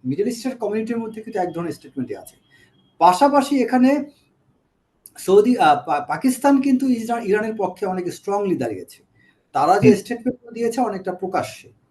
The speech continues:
Speaker 1: আর এছাড়া যদি আমরা আরো আরেকটা ইয়া দেখি, সেটা হচ্ছে যে রাশিয়া এবং, আহ, কা-, আহ, চীনের অবস্থানটা কি? Already রাশিয়া, চায়না তারা কিন্তু ইরানের সাথে একটা মিলিটারি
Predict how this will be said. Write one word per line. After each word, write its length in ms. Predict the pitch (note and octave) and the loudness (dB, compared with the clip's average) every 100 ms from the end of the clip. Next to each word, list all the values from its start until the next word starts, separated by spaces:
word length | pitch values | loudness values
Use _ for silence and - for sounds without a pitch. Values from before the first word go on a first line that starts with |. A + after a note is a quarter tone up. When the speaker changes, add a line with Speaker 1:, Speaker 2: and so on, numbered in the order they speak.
| _ _ _ _ _ _ _ | _ _ _ _ _ _ _
Speaker 1:
আর 440 | D#3 D#3 D#3 D3 D3 - | 2 6 6 4 2 0
এছাড়া 360 | G#3 B3 C4 | 2 4 2
যদি 160 | C4 C4 | 2 2
আমরা 260 | A#3 A3+ A3+ A3 A3 - | 0 2 2 2 -2 -6
আরো 360 | - F#3 A3+ B3+ | 2 4 4 2
আরেকটা 420 | B3 F3+ G3+ A3+ G#3 - _ F3 | 2 0 -2 -4 -6 -6 _ -6
ইয়া 140 | F3 | -6
দেখি, 400 | E3+ D3+ - B3 | -4 -10 -8 -6
সেটা 200 | B3 B3 | -4 -4
হচ্ছে 180 | B3 - | -4 -4
যে 240 | F#3+ F#3+ F#3+ _ _ _ | -4 -4 -6 _ _ _
রাশিয়া 760 | C3+ F3 F3+ - A#3+ B3+ C4+ C4 _ _ _ | 0 0 0 -2 2 2 2 -6 _ _ _
এবং, 440 | D#3 D#3 E3+ E3+ D#3+ | -8 -2 -2 -2 -2
আহ, 220 | D#3 D3+ - _ | 0 -2 -4 _
কা-, 160 | - G#3 | -2 0
আহ, 240 | F#3 E3+ D3+ _ - | 0 -6 -8 _ -8
চীনের 220 | A#3 A3+ | -2 0
অবস্থানটা 460 | F#3+ - - B2+ | 0 -4 -10 -12
কি? 140 | - _ _ _ _ _ | -12 _ _ _ _ _
Already 440 | C#3+ F#3+ A3+ C4+ B3+ | 0 2 4 2 4
রাশিয়া, 520 | F#3 F#3 A#3+ B3 B3 A#3+ | 2 0 -2 0 0 0
চায়না 300 | F#3+ G3 G#3+ | -2 0 -2
তারা 260 | G3 E3 | -2 -2
কিন্তু 240 | F3+ G#3 F#3+ | -4 -6 -4
ইরানের 280 | F3 G3 | -2 -4
সাথে 280 | - F#3+ F#3 | -6 -10 -8
একটা 200 | F#3 F#3 | -10 -8
মিলিটারি 520 | D#3+ E3+ F3+ F#3 F3+ | -6 -6 -4 -4 -6